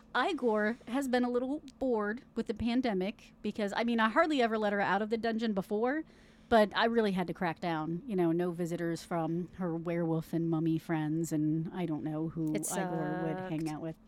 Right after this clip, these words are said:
Speaker 1: She thought, "Why don't I pay the membership for us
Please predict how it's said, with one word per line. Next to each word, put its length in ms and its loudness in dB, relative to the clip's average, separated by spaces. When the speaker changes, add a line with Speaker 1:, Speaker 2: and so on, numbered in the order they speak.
Speaker 1:
She 200 -6
thought, 360 2
"Why 300 2
don't 540 0
I 160 0
pay 260 -2
the 100 2
membership 600 2
for 160 0
us 400 -6